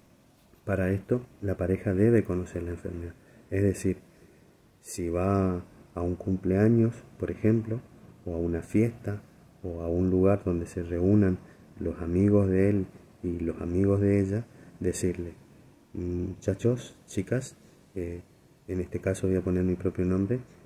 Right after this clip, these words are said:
Fabián no puede tomar alcohol y no puede ser expuesto a esas situaciones. Entonces llegar a un acuerdo de en esa fiesta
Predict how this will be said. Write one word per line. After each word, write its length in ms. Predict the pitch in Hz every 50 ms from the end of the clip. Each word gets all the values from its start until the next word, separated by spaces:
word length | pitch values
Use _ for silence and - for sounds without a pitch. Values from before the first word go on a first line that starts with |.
| - -
Fabián 480 | - - 95 90 87 90 92 104 127 123 -
no 160 | 101 95 90
puede 300 | - - 98 98 95 95
tomar 260 | - 92 85 87 87
alcohol 420 | 85 85 - - - 82 85 87 -
y 60 | - 90
no 220 | 90 92 90 90
puede 200 | - 101 98 95
ser 180 | - 104 92 95
expuesto 420 | 90 - - - 98 95 - 110
a 40 | 101
esas 180 | - - 95
situaciones. 720 | - - 92 - 95 92 - - 87 87 90 87 - - - - - - - - - - _
Entonces 540 | 113 104 98 - 104 107 107 - 113 110 110
llegar 280 | 107 98 92 98 98 101
a 40 |
un 120 | 104 104 104
acuerdo 560 | 98 - - - 110 110 110 117 120 139 143 - - - - - - - -
de 220 | 104 98 92 95 - - - -
en 180 | - 101 98 107
esa 240 | 135 143 - 147
fiesta 480 | 143 - - 143 143 143 - - 180 180